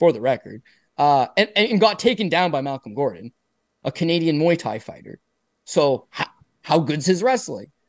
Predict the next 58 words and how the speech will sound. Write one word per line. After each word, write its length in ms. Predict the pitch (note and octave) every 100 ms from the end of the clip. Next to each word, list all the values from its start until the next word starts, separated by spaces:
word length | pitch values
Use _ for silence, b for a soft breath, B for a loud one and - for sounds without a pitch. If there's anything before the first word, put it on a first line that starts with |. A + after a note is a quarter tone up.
| _
Clearly 300 | - A3+ A3+
he 100 | G3
can 120 | F#3+
shoot 280 | D3+ - C4
a 20 |
takedown. 640 | B3 C#3 B2+ - A#2+ E3 - _ _ _ _ _
Can 100 | G3+
he 100 | E3+
defend 380 | E3 D#3 F3+ G3
a 60 | F#3
takedown? 500 | - A2+ - A2+ - _ _ _
Because 200 | F#3+ F3
I 140 | E3 F#3+
fell 240 | - G#3+
into 140 | G3 E3+
the 100 | D3+
Ronnie 280 | E3 D#3+
Lawrence 360 | C3+ D#3+ G3 F3
trap 400 | - A2 A2 - _ _
where 160 | E3 E3
I 120 | F#3
thought 220 | G3 D#3+
Ronnie 180 | D#3 D#3
Lawrence 280 | D#3+ E3+ F3
was 100 | E3
one 140 | G#3
hell 180 | A3+ D#4+
of 80 | C#4
a 20 |
wrestler. 360 | A#2+ A#2 - _ _ _ _
He 100 | -
scored 200 | F#3 A3
twenty-three 540 | - C4+ C4 A3+ C4+ B3+
takedowns 640 | B3 C4 - B2 D#3 E3+ _
in 80 | G3
his 140 | E3+
first 260 | - F#3 - _
three 240 | _ A3+ A3+
U 100 | G#3
F 100 | F#3
C 160 | - F3
fights. 180 | C#3+ A2
How 160 | E3
many 140 | F3 E3+
did 140 | D#3+
he 40 |
give 140 | D#3 F3
up? 140 | -
Zero. 360 | B2 C3 - - _ _ _ _ _ _ _ _ _ _
His 140 | C3+
last 240 | E3 E3+ -
two 100 | F3+
fights 260 | E3+ E3
in 60 | D#3+
the 80 | E3
U 140 | E3
F 120 | E3
C, 280 | E3 G3 G#3+